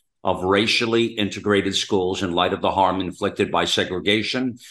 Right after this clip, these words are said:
and the importance of education to our democratic society.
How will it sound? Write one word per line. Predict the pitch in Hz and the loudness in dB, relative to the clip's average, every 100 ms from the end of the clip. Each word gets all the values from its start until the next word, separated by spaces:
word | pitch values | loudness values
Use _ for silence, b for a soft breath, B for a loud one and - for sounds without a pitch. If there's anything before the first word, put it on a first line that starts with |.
| B | B
and | 95 95 | -4 0
the | 92 | 0
importance | 90 - 107 113 117 117 - - | 0 2 2 2 0 -2 -4 -2
of | 90 90 85 82 | 2 2 0 -6
education | 95 90 90 110 107 - 113 101 | -6 -6 -2 0 2 2 -2 0
to | 92 | 0
our | 87 | 0
democratic | 90 92 98 - 85 90 | 0 -2 -2 0 0 0
society. | - 92 - 80 73 69 65 | -6 -6 -2 0 0 -4 -10